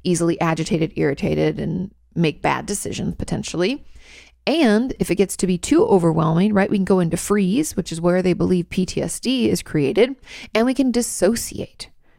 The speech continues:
That can be part of freeze also. We can just pull out, meaning our brain pulls a ripcord. It's like, "This is too much. I can't process." Wah! And that can all affect our ability to form memory. And so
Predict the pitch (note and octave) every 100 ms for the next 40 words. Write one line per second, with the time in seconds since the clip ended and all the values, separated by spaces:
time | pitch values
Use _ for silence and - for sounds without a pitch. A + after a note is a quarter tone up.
0 | - F#3 F#3 G#3 G#3 G3 F#3+ - F#3 F#3
1 | - F3 A3 - - G3 - - F3+ -
2 | - F#3 F3+ G3 G3+ - _ _ F#3 E3+
3 | D#3+ D#3+ F#3 F#3 F3 E3+ E3+ A3+ - -
4 | - - A#3+ - - - F#3+ - - G3+
5 | - - - A3 - - - F4+ B4 G4+
6 | D#4+ C4 - - - - G3 F#3+ G3 -
7 | - - - F3+ F#3+ E3+ D3 D#3 - E3
8 | - F3 - - D#3 C3 E3+ E3+ B2 -
9 | G#2+ - _ _ _ _ - F#3 - D3
10 | D#3 D3 C3+ A2+ - G3 _ _ _ -
11 | F3+ E3+ F3 F3 E3+